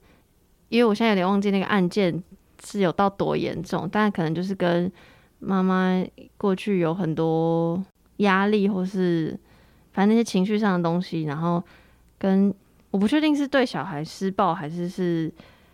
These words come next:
怎么样这样子，然后，然后有，好像，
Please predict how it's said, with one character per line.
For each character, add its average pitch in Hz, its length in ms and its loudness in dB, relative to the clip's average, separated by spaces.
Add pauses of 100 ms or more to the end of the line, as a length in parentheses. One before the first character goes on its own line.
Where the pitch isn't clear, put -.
(240)
怎 180 160 -2
么 175 120 -16
样 - 280 -8
这 185 80 -8
样 - 140 -12
子， - 120 -20 (440)
然 175 160 -4
后， 175 400 -2 (240)
然 175 160 -6
后 185 100 -2
有， 170 240 -4 (220)
好 - 240 -8
像， 233 320 0